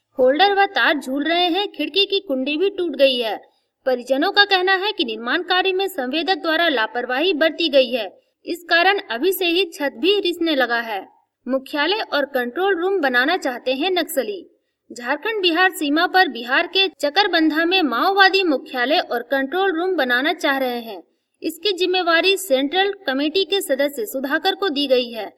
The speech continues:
इसका उद्देश्य नक्सलियों के बीच संयोजन और तालमेल को बेहतर करना है।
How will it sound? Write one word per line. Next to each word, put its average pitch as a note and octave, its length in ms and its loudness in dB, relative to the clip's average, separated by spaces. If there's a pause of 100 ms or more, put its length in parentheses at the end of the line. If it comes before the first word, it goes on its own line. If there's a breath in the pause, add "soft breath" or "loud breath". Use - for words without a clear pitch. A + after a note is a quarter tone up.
(300)
इसका E4 360 -2
उद्देश्य B3 540 0
नक्सलियों D#4 600 -2
के G4+ 160 2
बीच D4+ 300 0
संयोजन C#4+ 580 -2 (120)
और A3+ 100 2 (140)
तालमेल F4+ 440 2
को F#4+ 180 0
बेहतर B3+ 380 0
करना C4+ 360 0
है। G#3 180 -10